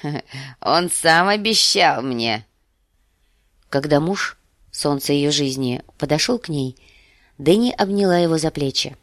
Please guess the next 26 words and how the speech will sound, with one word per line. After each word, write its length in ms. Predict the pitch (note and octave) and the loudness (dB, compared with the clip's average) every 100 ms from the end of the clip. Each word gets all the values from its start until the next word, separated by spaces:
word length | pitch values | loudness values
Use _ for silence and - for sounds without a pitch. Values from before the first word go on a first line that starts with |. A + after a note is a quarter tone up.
| _ _ _ _ _ _ _ | _ _ _ _ _ _ _
Кхал 320 | - F3+ A#3+ | -2 2 4
произнес 480 | A#3 A3+ G#3 G3+ G#3 | 4 4 4 4 2
слово, 560 | - G3+ F#3 D3 B2 A#2+ _ _ _ - | 2 2 2 0 -2 -8 _ _ _ -4
и 80 | |
кровные 440 | C#3+ D3+ D3 D3 D3 | 0 4 4 4 0
всадники 500 | - D#3 D#3 F3 G#3+ | 2 2 2 -2 -2
бросились 520 | D#3 C#3+ - D3 - | 2 2 2 0 -2
вперед. 420 | - D3 C3 - _ _ _ _ _ - - - | -2 -2 -2 -6 _ _ _ _ _ -20 -20 -6
Квота 380 | - F#3 G3+ A#3 | 2 4 4 4
схватил 460 | - A3 A#3+ G#3 | 2 2 4 2
человека, 460 | E3 E3 D3+ D3+ D#3+ | 2 4 6 4 2
который 300 | D#3+ E3 D#3+ | 0 2 2
был 240 | C#3 D3+ | 4 2
ее 180 | C#3+ C#3+ | 4 2
братом, 380 | C#3 C#3+ C#3+ E3 | 2 2 0 -4
за 180 | D3+ C#3 | -4 -4
руки. 340 | B2 - C#3 _ _ _ _ _ _ | -6 -10 -18 _ _ _ _ _ _
Хага 440 | - - E3 F#3+ G#3 - | -2 2 4 4 0 0
раздробил 520 | F3+ D3+ D#3+ D#3 D3+ | 0 2 4 4 2
ему 280 | D#3 D3 D3 | 2 0 0
руку 240 | D3 D#3+ | -2 0
резким 380 | E3+ D#3 - E3 | 2 2 2 -2
поворотом 480 | E3+ D#3+ D#3+ E3 E3 | 2 2 4 2 0
огромных 560 | E3 D#3 D#3 C#3+ C#3+ - | -2 0 0 0 -2 0
ладоней. 520 | D#3 D3+ C3+ B2 B2 _ _ _ _ _ | 0 2 -2 -4 -8 _ _ _ _ _
Кохола 480 | - F#3+ A3 A3 A3 | 2 2 4 2 2